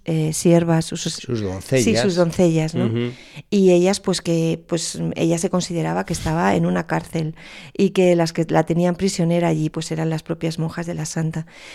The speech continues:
Speaker 1: En fin, todo fue, mm, realmente muy complicado y entonces, al final, pues, em, la santa determinó que, mm, tenían que abandonar fugitivamente Pastrana.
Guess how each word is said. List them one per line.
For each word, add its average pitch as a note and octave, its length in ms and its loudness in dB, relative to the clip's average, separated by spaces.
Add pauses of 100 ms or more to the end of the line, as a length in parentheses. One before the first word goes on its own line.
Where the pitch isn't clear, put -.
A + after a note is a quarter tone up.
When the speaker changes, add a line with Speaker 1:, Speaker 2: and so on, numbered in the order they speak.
(140)
Speaker 1:
En G3 80 4
fin, A3 240 8
todo B3 240 6
fue, G#3+ 360 4
mm, F#3 360 0
realmente G3 420 2
muy F3 140 0
complicado G#3+ 720 0 (360)
y G3 140 4
entonces, F#3+ 560 2
al D3+ 200 -6
final, F3+ 420 0
pues, E3 500 -4 (300)
em, D#3+ 400 0
la F3 160 0
santa F3 340 -2
determinó F3 760 0 (520)
que, A3+ 420 2 (100)
mm, F#3 240 0
tenían G#3+ 460 4
que A#3 180 4
abandonar G3 760 4
fugitivamente A#3+ 880 2
Pastrana. E3+ 680 -2